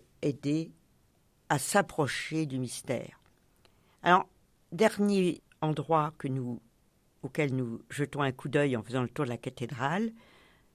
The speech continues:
c'est une chapelle intitulée Profonde. Elle l'est en effet, construite fin quinzième en l'honneur de la Vierge. Il y a un grand rétable doré à la feuille,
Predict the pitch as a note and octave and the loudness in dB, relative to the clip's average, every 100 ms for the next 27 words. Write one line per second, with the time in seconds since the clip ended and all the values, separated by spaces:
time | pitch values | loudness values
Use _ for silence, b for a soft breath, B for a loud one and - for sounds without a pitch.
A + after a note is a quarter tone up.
0 | _ - - D#3 D3 - C#3+ C3 D3 - | _ -16 0 0 2 -2 -4 -2 -4 -2
1 | D#3+ D3+ - C3+ - - C3+ C#3+ C3+ - | -2 -2 -2 -4 -4 -6 -2 0 -2 -4
2 | _ - - F3 - C3 B2+ E3 G#3+ A#3 | _ -10 0 0 0 -2 0 2 0 -2
3 | - - B2 A#2 C3 G3 D3+ C3+ B2 - | -6 -6 -2 0 2 4 4 4 0 0
4 | C#3 - b b b b _ F3+ F3 - | 0 0 b b b b _ 2 2 2
5 | F#3+ - - A3 A3+ F3+ D3+ - C3 C#3 | 0 0 4 6 8 6 4 4 6 6
6 | F#3 - - F3+ E3+ D#3+ F#3 G3+ D3+ B2 | 6 2 4 8 10 10 8 6 4 2
7 | A#2 G#2+ F#2 - - B B B - C3+ | 2 -2 -4 -10 -20 B B B -2 2
8 | C#3 C3 - C3+ A#3 D4 F#3 F#3 E3+ C3+ | 4 2 2 8 10 8 4 6 8 6
9 | A#2 D3+ D#3 C#3+ A#2 - - D3+ A3 A#3+ | 4 4 6 4 4 -2 2 4 4 4